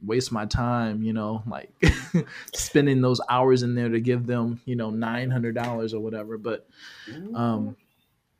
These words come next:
Speaker 1: yeah, so, like, I was really, really sick. Like, like, I was in my room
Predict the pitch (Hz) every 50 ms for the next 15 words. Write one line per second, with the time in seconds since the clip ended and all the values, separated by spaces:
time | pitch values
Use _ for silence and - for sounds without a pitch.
0 | _ _ _ - - 143 156 147 131 120 - - 135 127 123 113 113 110 - -
1 | 123 147 156 151 139 120 - - - 98 104 110 113 123 127 123 113 113 107 101
2 | 113 120 117 113 113 - - - 110 104 101 107 - - - 101 101 101 98 98
3 | 95 - - - - _ _ _ _ _ _ _ _ - 104 101 - 107 127 139
4 | 135 127 123 - - _ _ _ _ _ _ _ _ _ _ _ - 131 143 147
5 | 151 160 160 156 135 131 127 123 120 120 120 123 123 123